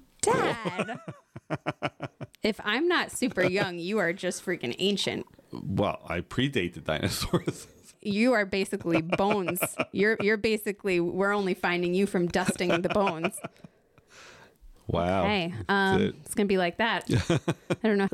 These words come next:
Speaker 1: how much leisure I'm getting out of this little
Speaker 2: I
Speaker 1: convo
Speaker 2: hope
Speaker 1: anymore.
Speaker 2: boxing, boxing is not one of your <laughs> pastimes. <laughs>
Speaker 1: Anyway.
Speaker 2: The next episode of podcast, I'll be talking through a wired jaw <laughs> from being punched.
Speaker 1: Basically.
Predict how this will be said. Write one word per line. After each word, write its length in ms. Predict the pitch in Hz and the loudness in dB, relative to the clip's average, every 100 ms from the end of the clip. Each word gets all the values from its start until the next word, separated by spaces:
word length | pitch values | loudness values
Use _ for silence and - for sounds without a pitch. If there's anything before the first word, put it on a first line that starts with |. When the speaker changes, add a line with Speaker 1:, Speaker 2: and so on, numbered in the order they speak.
| 170 | 2
Speaker 1:
how 160 | 196 | 2
much 220 | 190 185 - | 2 2 0
leisure 420 | 180 208 214 196 | 0 0 0 0
I'm 140 | 185 | 0
getting 260 | 190 190 190 | 0 2 2
out 120 | 180 | 2
of 160 | 180 175 | 0 0
this 240 | 226 - | 0 0
little 180 | 160 165 | 2 2
Speaker 2:
I 40 | |
Speaker 1:
convo 260 | 175 - 117 | 2 0 2
Speaker 2:
hope 140 | 180 | 2
Speaker 1:
anymore. 220 | 180 180 - | 2 2 2
Speaker 2:
boxing, 300 | 196 147 107 | 0 -2 0
boxing 460 | - 123 - 156 117 | 0 0 0 -2 0
is 120 | 120 | 0
not 320 | 117 95 - | 0 0 -2
one 140 | - 117 | -2 -4
of 100 | - | -2
your 140 | 165 | -2
<laughs> 960 | - 277 - - - - 160 - 185 147 - | -2 -6 -4 -6 -8 -8 -10 -2 -2 -2 -6
pastimes. 1000 | - 156 - - 302 147 - 175 277 - | -4 -4 -4 -4 -2 0 -2 -4 -4 -4
<laughs> 300 | - 262 - - - - _ - - | -6 -6 -8 -8 -12 -20 _ -6 2
Speaker 1:
Anyway. 680 | 285 190 160 156 165 233 - - - - | 2 4 2 2 2 0 -6 -20 -20 -4
Speaker 2:
The 120 | - | 0
next 220 | 104 101 | 2 2
episode 400 | - 107 117 117 | 0 0 0 2
of 100 | 101 | 0
podcast, 480 | - 113 110 110 107 | 0 0 0 0 0
I'll 80 | 101 | 0
be 120 | 87 | 0
talking 360 | - 101 101 95 | 0 0 0 -4
through 200 | - 101 | 0 2
a 20 | |
wired 400 | 90 92 95 90 | 4 4 4 2
jaw 220 | 101 113 | 2 2
<laughs> 420 | - 185 175 - - | 2 -2 -4 -10 -10
from 140 | 165 | -6
being 280 | 135 131 113 | -4 -4 -6
punched. 380 | - 107 110 - | -4 -4 -2 0
Speaker 1:
Basically. 720 | 190 240 160 175 202 175 185 | 2 4 2 2 2 2 2